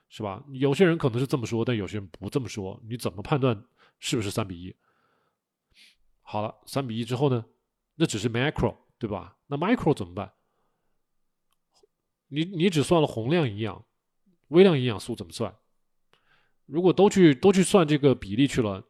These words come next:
怎么去保证这个人他三个月、半年下来，他的维生素、他的微量矿物质、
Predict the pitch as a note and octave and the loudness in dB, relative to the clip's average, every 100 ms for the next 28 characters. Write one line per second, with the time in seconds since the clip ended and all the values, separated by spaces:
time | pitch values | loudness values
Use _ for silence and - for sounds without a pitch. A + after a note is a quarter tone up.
0 | - G2+ F2+ G2+ D3 A2+ - - _ _ | -10 -10 -10 0 2 2 -2 -20 _ _
1 | G2+ B2 B2+ C3+ B2 G#2 F#2+ G2 _ _ | -4 -2 -2 0 0 -2 -6 -10 _ _
2 | _ _ _ - B2+ B2+ - _ - C#3 | _ _ _ -6 -4 -4 -6 _ -6 -4
3 | C#3 C3+ A#2+ C3+ G#2 G2+ C3 G2+ F#2+ - | 2 2 2 0 -2 -6 -4 -4 -8 -14
4 | _ _ _ _ - B2+ A#2+ A2 B2+ A#2+ | _ _ _ _ -8 -4 -2 -2 -4 -4
5 | C3 F#2+ _ - B2+ B2+ B2+ A#2 C3 A2+ | -4 -6 _ -8 -2 0 -2 -2 -4 -4
6 | A2 A2 | -6 -8